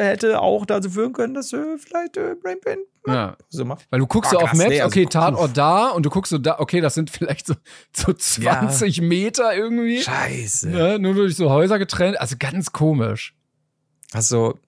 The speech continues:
Speaker 1: bisschen schlechten Witz haben, ne? Dann kommst du um die Ecke und sagst, „Boah, ich kann diesen Keks nicht auspacken, hätte ich doch nur eine Schere.“ Und dann kommt die
Speaker 2: Ja.
Speaker 1: Frau so, „Ah, ist das nett.“ Und dann passt das.
Speaker 2: Ja,
Speaker 1: Vielleicht,
Speaker 2: also,
Speaker 1: ah, ja, nee,
Speaker 2: äh,
Speaker 1: also
Speaker 2: da war ich wirklich froh, dass ich da nicht reingelaufen bin. Das hätte ich jetzt, äh, nicht unbedingt gebraucht.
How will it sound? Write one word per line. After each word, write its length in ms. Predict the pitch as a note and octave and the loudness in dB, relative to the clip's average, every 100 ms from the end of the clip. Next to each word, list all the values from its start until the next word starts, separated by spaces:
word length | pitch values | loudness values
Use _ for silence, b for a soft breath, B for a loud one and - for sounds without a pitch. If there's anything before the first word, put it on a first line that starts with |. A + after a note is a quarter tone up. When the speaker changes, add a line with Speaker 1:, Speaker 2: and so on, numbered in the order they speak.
| _ _ _ _ _ - | _ _ _ _ _ -8
Speaker 1:
bisschen 160 | A#2+ | -4
schlechten 340 | B2 D3+ - D#3+ | 0 0 0 -2
Witz 160 | D3+ | 0
haben, 280 | D#3 D#3+ D#3+ | 2 2 0
ne? 100 | D3 C#3 | 0 0
Dann 140 | C#3+ | 0
kommst 180 | D3 - | -4 -4
du 40 | C#3 | -2
um 40 | |
die 80 | C3+ | 0
Ecke 160 | C#3 | 0
und 60 | D3+ | 0
sagst, 200 | C#3 B2+ | 0 0
„Boah, 220 | C#3+ F3 | 2 4
ich 100 | F3 | 2
kann 160 | - D#3 | 0 -2
diesen 200 | C3+ D3 | -2 -2
Keks 260 | G3 F#3+ | -2 -2
nicht 120 | D#3 - | -4 -2
auspacken, 600 | D#3+ - E3 D3+ E3 D3+ B | -2 -2 -2 -2 -4 -8 B
hätte 160 | D3 | -4
ich 60 | D#3 | -2
doch 80 | D#3+ | 0
nur 120 | D3 | 2
eine 100 | D3 | 0
Schere.“ 440 | - F3 F3 E3+ | 2 2 2 0
Und 100 | D#3 | 0
dann 100 | D3 | -6
kommt 160 | - - | -6 -6
die 60 | |
Speaker 2:
Ja. 120 | A2 G#2 | -4 -2
Speaker 1:
Frau 80 | |
so, 80 | G3 | 0
„Ah, 160 | B3 F#4+ | 2 2
ist 80 | D#4+ | 2
das 140 | D4 | 0
nett.“ 400 | D#4 D#4+ D4+ - - B | 0 0 0 -2 -12 B
Und 60 | C#3 | -12
dann 100 | B2 | -12
passt 180 | - - | -12 -18
das. 120 | - | -6
Speaker 2:
Ja, 340 | C#3+ E3 D3+ F2 D3+ | 0 2 2 -2 -2
Speaker 1:
Vielleicht, 260 | - E3+ | 0 2
Speaker 2:
also, 200 | F3+ - - _ B B B B B B | 2 -2 -10 _ B B B B B B
Speaker 1:
ah, 60 | B B B | B B B
ja, 220 | - F#3+ | -2 2
nee, 60 | F#3+ | 4
Speaker 2:
äh, 20 | |
Speaker 1:
also 200 | G3 E3 | 4 2
Speaker 2:
da 260 | B2 - G3 | 0 2 4
war 100 | G3+ | 4
ich 80 | E3 | 4
wirklich 240 | G3+ G3 | 2 2
froh, 160 | - F#3+ | 2 4
dass 120 | F#3 | 4
ich 100 | E3+ | 4
da 180 | F3+ F3+ | 2 2
nicht 280 | F#3 F#3+ - | 2 0 -2
reingelaufen 460 | E3 F3+ E3+ F3 | 0 2 2 2
bin. 160 | D#3+ D#3 | 0 0
Das 160 | D3+ - | 0 2
hätte 120 | D3+ | 2
ich 60 | |
jetzt, 260 | E3+ - - | 2 -2 -4
äh, 260 | C#3 C3+ B2+ | -2 0 0
nicht 160 | A#2 | -2
unbedingt 320 | A2+ F#2+ F#2+ | -6 -8 -10
gebraucht. 500 | F#2 - F#2 F2 - | -10 -12 -10 -10 -12